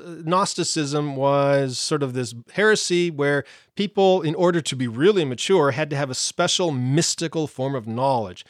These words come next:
They were the initiated. "Oh, I've received this special knowledge, and so I am the mature Christian. I am the, the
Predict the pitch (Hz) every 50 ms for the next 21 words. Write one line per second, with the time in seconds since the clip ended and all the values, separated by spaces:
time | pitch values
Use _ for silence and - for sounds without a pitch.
0 | - - _ _ - 156 165 165 160 151 143 143 - 135 135 131 131 151 165 -
1 | - - 127 110 104 120 135 123 120 135 160 180 190 156 143 143 - - - 160
2 | 147 131 120 123 - - - - 151 135 - - 127 127 147 175 185 170 151 135
3 | 131 139 135 139 135 131 - - 175 - - 151 165 170 165 156 147 147 120 135
4 | 127 127 127 127 120 - - - _ _ - 131 127 127 135 139 135 - - -
5 | 175 185 180 156 139 - - 104 - - 113 135 151 165 170 165 156 147 131 127
6 | 123 123 127 139 - - - - - 131 117 120 117 120 123